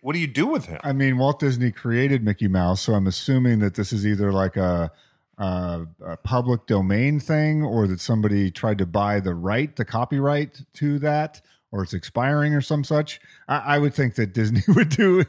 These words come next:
Speaker 2: everything in their power to, to keep that asset around.
Speaker 1: Yeah. It's interesting what Disney is doing right now, and I don't know if you've seen this, but they come up with some crazy trips, like, for instance, where they will pick you up on a private jet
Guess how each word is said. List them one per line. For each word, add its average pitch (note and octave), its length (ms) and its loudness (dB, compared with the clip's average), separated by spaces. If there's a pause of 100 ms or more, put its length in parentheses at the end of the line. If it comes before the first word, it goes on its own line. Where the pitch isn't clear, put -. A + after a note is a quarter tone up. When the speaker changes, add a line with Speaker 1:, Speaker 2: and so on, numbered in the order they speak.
(220)
Speaker 2:
everything C#3+ 400 2
in B2 100 0
their A2+ 120 2
power G#2+ 380 2
to, G2 140 0
to F#2 200 -4
keep A#2 280 -4
that G2+ 220 0
asset F2+ 380 -2
around. E2 380 -8
Speaker 1:
Yeah. D#2+ 240 0
It's - 120 -2
interesting C#4+ 360 2
what E3 140 2
Disney D3+ 300 0
is A#2 120 0
doing C3 240 2
right A2+ 200 2
now, A2+ 220 2
and F#2+ 100 0
I A2+ 80 2
don't B2+ 120 0
know A2 100 2
if F2 80 -6
you've F#2+ 140 -8
seen A#2+ 300 -4
this, D2+ 240 -8
but F#2 180 -12
they E3 120 0
come D#3 240 -4
up G#2 140 -2
with F2+ 140 -8
some F2 340 -8
crazy B2 560 0
trips, G#2 560 -4
like, F#2+ 260 -6
for G#2 220 -4
instance, G2+ 640 -4
where F#2 500 0
they A2 140 0
will G#2+ 80 0
pick A#2+ 240 -4
you G#2+ 120 4
up A2 120 0
on G#2 80 0
a F2 40 -2
private F#2+ 340 0
jet C#2+ 400 -6